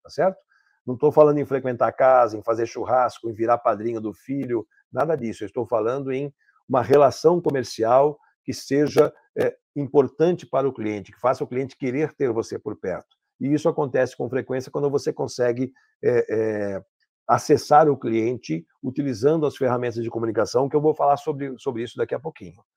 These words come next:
tá bom? É, vamos lá, vamos seguir em frente. Tratamento frio é um pecado, tratar de forma fria é um pecado, sorriso no rosto, brilho nos olhos. A Ros-, a Rosângela disse aqui assim: olha, "Gostamos do que fazemos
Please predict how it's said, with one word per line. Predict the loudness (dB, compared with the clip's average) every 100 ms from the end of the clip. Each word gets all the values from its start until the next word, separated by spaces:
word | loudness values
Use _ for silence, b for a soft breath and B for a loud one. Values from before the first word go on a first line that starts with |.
| _ _
tá | -4
bom? | 2 2 0 _ _ _ _ _ _ _ _
É, | -8 -2
vamos | 0 2
lá, | 0 0
vamos | -4
seguir | -4 -4
em | -6
frente. | -6 -8 -10 -20 _ _ _ _
Tratamento | 6 8 8 8 6
frio | 2 2 6 8 8
é |
um | 6
pecado, | 0 -2 4 6 4 2 -6 -8 _ -4
tratar | -2 -2 2 2 2
de | -4
forma | -2 -2 -2 -6
fria | -6 -4 -2 -2
é | -2
um | -4
pecado, | -4 0 2 2 -2 -6 b b
sorriso | -2 2 2 0 0
no | 0
rosto, | 0 0 -2 -4 -8
brilho | -4 -2 -2
nos | -2 -6 -2
olhos. | 0 2 0 -6 _ b b
A | -2
Ros-, | 0 -2 -2
a | -2
Rosângela | 0 0 0 0 -2
disse | -4 -6
aqui | -4 -4
assim: | -6 -6
olha, | -6 -6 -10 _ _ -4
"Gostamos | -2 -2 0 2 2 0 -2 -6
do | -10
que | -8
fazemos | -2 -2 -2 -2 -2 -2 -8 -10